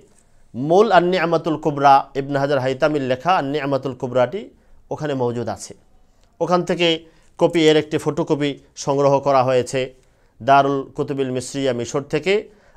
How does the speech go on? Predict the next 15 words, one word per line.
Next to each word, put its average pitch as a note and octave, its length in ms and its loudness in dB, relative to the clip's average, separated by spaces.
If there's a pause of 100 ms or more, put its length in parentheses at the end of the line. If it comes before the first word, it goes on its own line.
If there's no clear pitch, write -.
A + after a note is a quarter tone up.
আন C#3+ 120 0
নি'মাতুল C3 480 -4
কুবরা। D#3+ 420 4 (400)
সংগ্রহ G3+ 440 4
করার G3 280 6
পরে F#3 400 2 (500)
একটি A3 280 -4
কিতাব G#3+ 600 6 (140)
কার F#3 280 8
গ্রন্থ G3 400 0
কি A3+ 460 -2 (320)
যাচাইয়ের F3+ 540 4
যত E3 220 0
মাধ্যম F3 560 4
হয় C#3+ 240 4